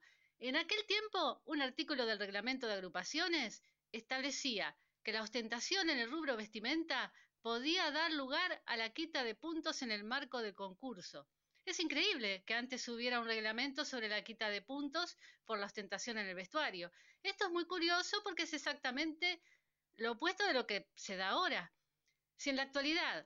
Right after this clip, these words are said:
hubiera quita de puntos por ostentación, las grandes murgas no se afanarían tanto por presentar la gran fastuosidad que ahora presentan en sus trajes.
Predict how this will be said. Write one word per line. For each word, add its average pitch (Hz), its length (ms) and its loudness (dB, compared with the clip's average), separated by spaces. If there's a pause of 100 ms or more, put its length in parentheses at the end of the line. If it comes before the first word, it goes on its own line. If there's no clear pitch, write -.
(140)
hubiera 320 320 2
quita 285 240 0
de 226 100 4
puntos 240 340 -4
por 190 120 -6
ostentación, 202 800 0 (360)
las 208 260 -2
grandes 311 320 4
murgas 302 480 2
no 269 140 4
se 285 120 0
afanarían 254 640 2
tanto 294 480 2 (300)
por 233 180 2
presentar 220 460 0
la 285 100 2
gran 247 220 2
fastuosidad 247 720 0
que 240 100 -2
ahora 214 280 2
presentan 196 400 -6
en 185 80 -6
sus 180 160 -12
trajes. 247 540 -4